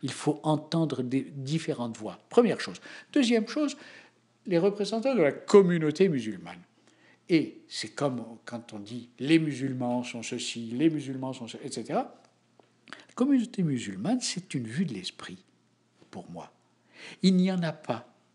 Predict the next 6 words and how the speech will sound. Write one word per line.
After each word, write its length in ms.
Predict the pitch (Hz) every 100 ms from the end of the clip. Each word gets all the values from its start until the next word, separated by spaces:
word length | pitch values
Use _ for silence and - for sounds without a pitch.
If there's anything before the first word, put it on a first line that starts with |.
| _ _ _ _ _ _ _ _ - - -
ni 300 | 139 226 262
au 80 |
Québec, 680 | 240 - 139 107 113 - - _ _ _ _ _ - - -
ni 320 | 135 151 233
en 140 | 240 202
France, 640 | - 120 123 - - -